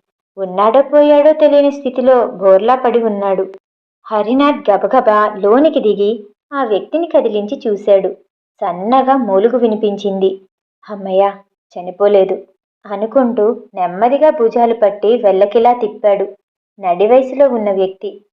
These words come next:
తల వెనుక తాకిన దెబ్బకు లేవలేని స్థితిలో ఉన్న ఆ వ్యక్తి పరిసరాల స్పృహ కోల్పోలేదు. గొంతెత్తి అరవలేని స్థితిలో, "ఎవరాదుకుంటారా?" అన్నట్లు ఎదురు చూస్తున్నాడు. అతనెవరా అని ఆలోచించడం లేదు హరినాథ్.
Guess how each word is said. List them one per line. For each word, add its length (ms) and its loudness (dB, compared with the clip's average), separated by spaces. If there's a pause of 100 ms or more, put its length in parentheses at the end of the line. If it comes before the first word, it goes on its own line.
(280)
తల 200 0
వెనుక 300 2
తాకిన 420 0
దెబ్బకు 720 0
లేవలేని 580 2
స్థితిలో 460 0
ఉన్న 360 -2 (760)
ఆ 120 2
వ్యక్తి 400 -2
పరిసరాల 600 0
స్పృహ 520 0 (220)
కోల్పోలేదు. 840 2 (460)
గొంతెత్తి 640 0
అరవలేని 560 2
స్థితిలో, 640 0 (360)
"ఎవరాదుకుంటారా?" 1040 0
అన్నట్లు 540 -2
ఎదురు 300 2
చూస్తున్నాడు. 840 -2 (440)
అతనెవరా 600 0
అని 200 0
ఆలోచించడం 800 0
లేదు 220 4
హరినాథ్. 520 0